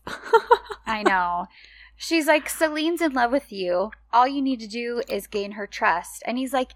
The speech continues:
Speaker 2: "In what sense? What are you
Speaker 1: Mm-hmm.
Speaker 2: talking about?" And I actually, I did screenshot this. I just have
Speaker 1: Yeah,
Speaker 2: to
Speaker 1: 'cause
Speaker 2: find it.
Speaker 1: her, her answer was good. Um,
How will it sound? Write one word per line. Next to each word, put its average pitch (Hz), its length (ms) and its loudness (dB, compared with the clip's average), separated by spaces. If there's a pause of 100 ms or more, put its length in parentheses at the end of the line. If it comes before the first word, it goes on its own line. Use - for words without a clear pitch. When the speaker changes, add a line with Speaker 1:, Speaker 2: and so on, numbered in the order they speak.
Speaker 2:
"In 269 300 -4
what 277 260 -2
sense? - 600 -6 (100)
What 254 120 -4
are 226 40 6
you 185 160 8
Speaker 1:
Mm-hmm. 165 120 0
Speaker 2:
talking 175 300 0
about?" 151 380 -4 (100)
And 175 180 -12 (220)
I 170 180 -12
actually, - 600 -16 (1080)
I 170 120 -20
did 151 160 -20
screenshot - 580 -18
this. - 480 -18 (400)
I - 60 -20
just - 120 -20
have 214 80 2
Speaker 1:
Yeah, 185 140 8
Speaker 2:
to - 80 0
Speaker 1:
'cause 196 160 4
Speaker 2:
find 214 80 8
it. 214 60 12
Speaker 1:
her, 208 320 6
her 208 160 8
answer 269 360 10
was 208 200 6
good. 170 400 6 (200)
Um, 170 440 6